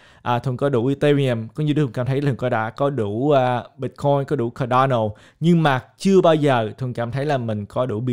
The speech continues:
T C. Cho nên lúc nào Thuận cũng muốn tích lũy thêm B T C hết. Và đây là cái chiến lược, à, tích lũy lâu dài của Thuận. Và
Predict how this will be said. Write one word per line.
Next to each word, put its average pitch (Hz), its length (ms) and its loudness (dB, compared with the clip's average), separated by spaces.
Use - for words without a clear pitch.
T - 40 -6
C. - 20 2
Cho 147 120 0
nên 139 120 0
lúc 156 120 -2
nào 123 180 0
Thuận 110 120 -6
cũng 127 120 -8
muốn 131 120 -2
tích 170 180 -4
lũy 110 120 -4
thêm 127 280 -2
B 135 60 -10
T 123 240 -6
C 120 140 -2
hết. 143 220 -2
Và 123 80 -2
đây 117 220 0
là 107 300 -2
cái 131 180 -6
chiến 165 280 -4
lược, 117 280 -2
à, 113 140 -4
tích 143 220 -8
lũy 110 260 -6
lâu 131 260 2
dài 107 320 0
của 135 140 -2
Thuận. 120 300 0
Và 127 380 0